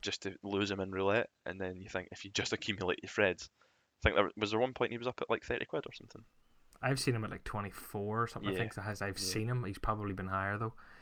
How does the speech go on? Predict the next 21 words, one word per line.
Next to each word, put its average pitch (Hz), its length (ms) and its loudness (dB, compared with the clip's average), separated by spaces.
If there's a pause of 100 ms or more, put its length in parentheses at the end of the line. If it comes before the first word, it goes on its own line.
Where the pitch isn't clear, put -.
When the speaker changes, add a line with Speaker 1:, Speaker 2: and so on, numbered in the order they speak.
(560)
Speaker 2:
Virtual 156 360 8
battles, 156 380 12
have 131 100 8
you 131 60 10
much 143 180 6
time 143 180 6
for 131 100 0
them? 151 240 2 (880)
Speaker 1:
<sighs> - 540 -2
Not, 120 320 8 (100)
not 151 320 0
really. 127 380 6 (200)
Just - 220 4
while, 131 200 12 (120)
I 110 60 4
think 151 200 2
they'll 131 120 6
be 104 300 6 (100)
much - 280 6
better 101 220 8
when 95 420 2